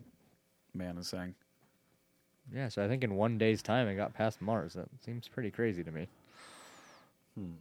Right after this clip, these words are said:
Speaker 2: Is what I'm gathering from that statement. Probably wrong, but if that's the case, well, shit.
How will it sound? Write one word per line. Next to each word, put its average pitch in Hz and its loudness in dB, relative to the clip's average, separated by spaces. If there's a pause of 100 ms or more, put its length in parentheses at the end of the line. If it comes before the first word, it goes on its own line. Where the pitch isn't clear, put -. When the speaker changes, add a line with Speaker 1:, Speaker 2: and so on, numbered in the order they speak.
(160)
Speaker 2:
Is - -10
what 107 4
I'm 113 4
gathering 98 4
from 101 -4
that 92 0
statement. 110 -2
Probably 90 2
wrong, 90 0 (120)
but 95 -4 (560)
if 107 -4
that's 107 4
the 110 -8
case, 110 2
well, 107 2
shit. - -8